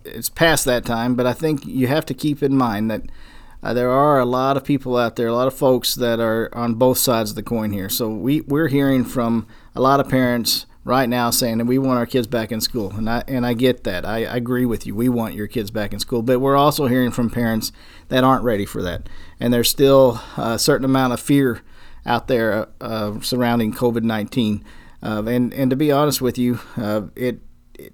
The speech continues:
nobody knows really. I mean, it's just, it affects everybody differently, and so there, it, there is a big unknown there. So I think we all have to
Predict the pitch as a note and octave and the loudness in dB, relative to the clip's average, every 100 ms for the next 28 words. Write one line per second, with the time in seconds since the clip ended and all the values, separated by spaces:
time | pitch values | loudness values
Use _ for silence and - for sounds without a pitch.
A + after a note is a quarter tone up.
0 | C#3 D3 D#3 D3+ C#3 D3+ - - G#2+ D2 | -2 0 2 2 4 4 2 -4 -6 -6
1 | - - A2+ A2 A2+ - C3 A#2 - - | -8 -4 -2 0 0 0 0 0 -2 -8
2 | - - - B2 A#2+ C#3 B2 C#3 B2+ B2+ | -20 -18 -2 -2 2 2 2 2 2 2
3 | B2 A#2 C3 D3 B2+ C#3 C#3 A2+ G#2+ B2+ | 2 4 2 0 0 2 2 2 0 2
4 | A#2 A#2+ - C3+ A#2 C#3 E3 E3 B2+ C3 | 2 2 2 -2 0 2 2 2 0 2
5 | C3 C3 A#2+ B2+ A2+ G2 F#2+ - A#2 A#2+ | 4 4 4 2 0 -2 -2 0 0 0
6 | F3 D#3+ C#3+ D3+ D3 C#3 B2 A#2 | -2 2 4 4 4 2 0 -2